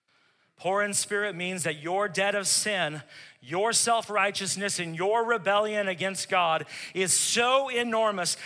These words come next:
that you could never satisfy that debt. Ever. Never,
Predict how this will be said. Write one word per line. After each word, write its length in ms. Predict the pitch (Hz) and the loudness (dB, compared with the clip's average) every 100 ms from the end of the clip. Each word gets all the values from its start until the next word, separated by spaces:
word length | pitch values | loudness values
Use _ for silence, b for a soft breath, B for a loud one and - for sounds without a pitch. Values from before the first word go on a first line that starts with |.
| - | -4
that 220 | 196 143 | -2 -2
you 120 | 240 | -4
could 260 | 220 - 214 | -2 -2 -2
never 600 | 196 196 220 262 269 262 | -2 -2 2 4 4 4
satisfy 680 | 220 254 226 202 - 190 180 | 4 4 2 2 2 2 2
that 240 | 160 151 | 2 -2
debt. 360 | 160 123 - - - _ _ _ _ _ _ _ _ _ _ _ _ - | -2 -4 -4 -12 -14 _ _ _ _ _ _ _ _ _ _ _ _ 4
Ever. 380 | 196 156 131 113 b b b _ _ _ _ | 4 4 -6 -12 b b b _ _ _ _
Never, 640 | - 147 160 143 151 143 | -8 -2 -2 0 -2 -4